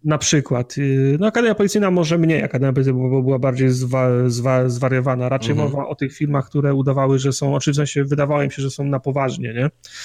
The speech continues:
Speaker 1: To
Speaker 2: Mhm.
Speaker 1: są te filmy, które na przykład Linda próbował w pierwszej połowie lat dziewięćdziesiątych u nas naśla-, naśladować, grając takich twardzieli w stylu, w stylu, w stylu McLeana.
Speaker 2: W imię zasad,
Speaker 1: Eee,
Speaker 2: skurwysynu.
Speaker 1: <laughs> no, no,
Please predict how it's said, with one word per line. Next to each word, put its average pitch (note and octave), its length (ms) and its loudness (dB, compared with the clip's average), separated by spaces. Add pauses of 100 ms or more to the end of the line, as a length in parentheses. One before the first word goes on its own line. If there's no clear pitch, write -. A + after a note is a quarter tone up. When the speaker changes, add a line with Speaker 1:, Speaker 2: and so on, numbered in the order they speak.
(220)
Speaker 1:
To B2+ 80 -2
Speaker 2:
Mhm. A#2 200 2
Speaker 1:
są C3 380 0
te C#3 120 -2
filmy, C3 340 2
które C3+ 240 -2
na C3 100 0
przykład C3 540 -4
Linda C3 580 4
próbował B2+ 460 -2
w - 40 -8
pierwszej C3 260 -4
połowie C3 240 -2
lat B2+ 140 0
dziewięćdziesiątych C3 540 -4
u C#3+ 60 0
nas C3 300 -2
naśla-, C3 840 -2
naśladować, C3 760 -2 (460)
grając B2+ 320 0
takich B2+ 260 0
twardzieli C3 580 0
w - 60 -8
stylu, B2+ 520 0 (120)
w - 40 -12
stylu, B2+ 600 2
w B2 80 -10
stylu C3 280 0
McLeana. B2+ 720 0 (640)
Speaker 2:
W - 80 -10
imię A#2+ 140 0 (100)
zasad, C#3 220 2
Speaker 1:
Eee, C#3 120 0
Speaker 2:
skurwysynu. C3+ 460 0 (760)
Speaker 1:
<laughs> - 0 -
no, F#3+ 220 0
no, A#3 240 -4